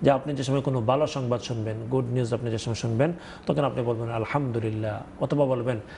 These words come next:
"আলহামদুলিল্লাহিল্লাযী বিনি'মাতিহি তাতিম্মুস সালিহাত।" এরপরে যে সময় কোনো দুঃসংবাদ, কোনো মুসিবত আপনার কাছে আসে, তখন আপনি বলবেন, "আলহামদুলিল্লাহ", এক-, এই সময় বলবেন, "আলহামদুলিল্লাহ, আলহামদুলিল্লাহি আলা কুল্লি হাল।"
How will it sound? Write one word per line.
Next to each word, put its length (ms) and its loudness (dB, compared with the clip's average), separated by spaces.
"আলহামদুলিল্লাহিল্লাযী 1400 2
বিনি'মাতিহি 840 2
তাতিম্মুস 540 0
সালিহাত।" 560 4
এরপরে 320 4
যে 100 0
সময় 200 0
কোনো 280 0
দুঃসংবাদ, 600 2
কোনো 480 0
মুসিবত 500 0
আপনার 240 0
কাছে 180 -2
আসে, 260 2
তখন 200 0
আপনি 140 2
বলবেন, 380 2
"আলহামদুলিল্লাহ", 720 0
এক-, 200 -2
এই 120 4
সময় 280 2
বলবেন, 260 2
"আলহামদুলিল্লাহ, 800 0
আলহামদুলিল্লাহি 840 2
আলা 220 0
কুল্লি 280 0
হাল।" 300 4